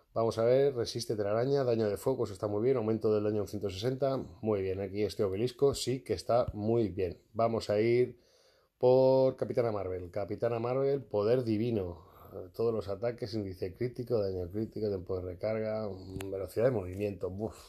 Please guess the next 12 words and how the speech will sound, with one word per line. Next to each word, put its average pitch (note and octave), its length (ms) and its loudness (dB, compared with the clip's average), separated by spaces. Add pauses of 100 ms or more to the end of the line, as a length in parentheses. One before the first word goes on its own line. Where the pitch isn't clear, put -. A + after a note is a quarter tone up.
(240)
nada. G2 520 -4 (380)
Eh, G#2 340 2
olvídate G#2+ 500 2
de G2 260 -2
este A2+ 240 -2 (220)
tipo G#2+ 200 -4
de G#2 60 0
bonificaciones. G2 840 -4 (840)
No A2+ 160 4
quiero A#2+ 220 4
ser A#2+ 200 2
re-, A2 640 2